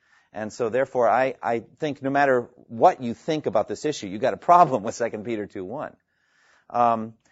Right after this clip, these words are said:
but what I would say is it could be that they were claiming that Christ bought them out of sin, and yet, as you read Second Peter two, the whole context, they are preaching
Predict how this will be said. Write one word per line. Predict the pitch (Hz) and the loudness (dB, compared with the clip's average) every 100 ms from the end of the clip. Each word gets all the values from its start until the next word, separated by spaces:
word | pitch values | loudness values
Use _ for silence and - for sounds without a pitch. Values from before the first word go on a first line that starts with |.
| _ | _
but | 123 | -2
what | 120 156 | 4 6
I | 160 | 6
would | 143 127 | 4 -2
say | - 123 117 | 0 2 2
is | 110 104 98 - | 0 0 -4 -10
it | 110 - | -12 -8
could | - 185 120 | -4 -4 -4
be | 110 101 101 _ - | -6 -6 -10 _ -10
that | 101 | -4
they | 127 | -4
were | 120 | -4
claiming | - - 170 175 190 131 85 90 _ - | -8 -12 -8 -6 -6 -6 -8 -16 _ -10
that | 117 | -10
Christ | - 135 127 - 90 | -2 0 0 -6 2
bought | 147 151 180 - | 4 4 2 -4
them | 110 85 85 123 135 _ _ - | -2 -2 -4 -12 -20 _ _ 0
out | 147 151 | 2 2
of | 117 | -4
sin, | - 160 165 127 123 | -8 -6 -4 -4 -6
and | 123 127 | -6 -4
yet, | 143 135 - _ - | -4 -4 -8 _ -16
as | 104 | -10
you | 117 | -6
read | 113 156 | -4 -6
Second | 160 175 175 | -6 -8 -6
Peter | 165 156 | -8 -8
two, | - 160 | -6 -6
the | 196 | -6
whole | - 147 143 | -6 -6 -6
context, | - 170 151 87 71 - _ - _ | -8 -8 -8 -10 -10 -14 _ -20 _
they | 147 156 | -4 -2
are | |
preaching | 143 - 214 220 170 135 | -4 -6 -8 -6 -6 -6